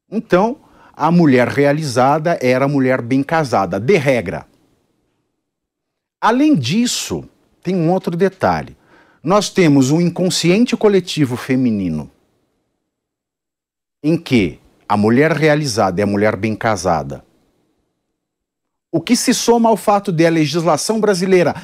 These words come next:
até dois mil e dois, cara, eu tô falando de vinte anos atrás, tá? Até dois mil e dois, uma mulher que era descoberta não virgem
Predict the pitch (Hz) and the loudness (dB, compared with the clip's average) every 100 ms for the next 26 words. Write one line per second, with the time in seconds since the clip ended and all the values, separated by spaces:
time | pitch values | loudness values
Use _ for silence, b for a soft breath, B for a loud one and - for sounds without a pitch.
0 | B 180 175 240 202 196 170 165 233 226 | B -2 0 -2 2 0 0 -2 0 0
1 | 143 226 226 147 - - 127 120 156 190 | 4 4 4 0 -6 -4 -6 -6 -8 -6
2 | 180 165 254 262 269 285 285 180 175 - | -6 -4 -4 -4 -4 -6 -2 -2 -2 -4
3 | - 175 277 _ _ b b b b b | -4 -4 -4 _ _ b b b b b
4 | 170 170 240 226 233 185 147 254 285 143 | -4 0 0 2 0 0 0 2 2 0
5 | 139 214 185 98 - - - _ _ b | 2 4 2 -2 -8 -10 -12 _ _ b
6 | b b 190 220 285 262 170 196 214 - | b b -2 0 2 2 2 2 2 -2
7 | 151 180 185 135 131 135 107 127 143 - | 0 0 0 -4 -6 -8 -2 0 0 -2
8 | 117 147 247 147 104 156 247 214 120 131 | 0 2 2 -2 -4 0 0 0 0 -2
9 | 98 76 | -2 -8